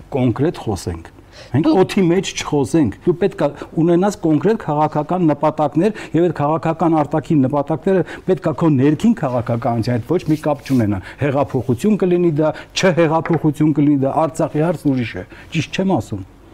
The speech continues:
Speaker 2: Մհմ։
Speaker 1: Ինչու՞։
Speaker 2: Ը, բայց մի անգամ ասեցիք, «Էստեղ էլ», ասեցիք, «Ես գիտեմ, թե երբ հայաստանցի, արցախցի, ով բերեց դա,
Speaker 1: Հա,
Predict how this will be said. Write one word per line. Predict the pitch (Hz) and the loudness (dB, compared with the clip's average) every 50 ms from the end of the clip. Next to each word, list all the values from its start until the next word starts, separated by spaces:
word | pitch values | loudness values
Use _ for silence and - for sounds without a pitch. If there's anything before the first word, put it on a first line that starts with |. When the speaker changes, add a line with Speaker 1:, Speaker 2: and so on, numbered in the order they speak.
| - - - - - 190 | -20 -20 -20 -14 -8 -8
Speaker 2:
Մհմ։ | 185 170 - - | -6 -4 -4 -6
Speaker 1:
Ինչու՞։ | - - 131 123 | -4 -4 -8 -10
Speaker 2:
Ը, | - - - - - - - - 185 190 190 185 180 180 175 175 175 175 175 185 190 196 190 190 | -10 -14 -20 -20 -20 -18 -8 -4 -2 0 0 0 0 0 0 0 0 2 2 0 0 -2 -4 -2
բայց | 202 202 196 - 240 | -2 -2 -2 0 0
մի | 247 233 233 | 0 0 0
անգամ | 233 - 277 269 247 233 220 | -2 -2 -2 0 0 0 -2
ասեցիք, | - - 226 - 285 - - 190 | -4 -6 -6 -6 -6 -4 -2 -4
«Էստեղ | 185 - - 208 196 202 196 | -4 -2 -2 -4 -2 0 0
էլ», | 170 156 | -2 -2
ասեցիք, | - - 196 180 - - - - 170 160 | -2 -4 -6 -6 -6 -10 -12 -4 -2 -2
«Ես | 160 156 - - - | -2 -2 -6 -6 -6
գիտեմ, | 190 175 - 247 302 277 233 - | -6 -2 0 0 0 0 -2 -2
թե | 185 156 147 143 143 | -4 -4 -4 -2 -2
երբ | 165 165 156 151 - - | 0 0 -2 -2 -4 -4
հայաստանցի, | 151 147 147 151 147 - - 147 151 139 - - 147 139 | -2 0 0 -2 -4 -6 -8 -8 -8 -8 -6 -6 -6 -6
արցախցի, | 147 - - - 160 147 - - - - 156 151 - - 180 175 | -6 -8 -10 -10 -12 -12 -12 -12 -10 -8 -6 -6 -4 0 0 0
ով | 165 151 139 | 0 0 -2
բերեց | 165 151 147 147 147 143 - | -4 -2 -2 -4 -6 -6 -6
դա, | - 254 | -2 0
Speaker 1:
Հա, | 269 | 2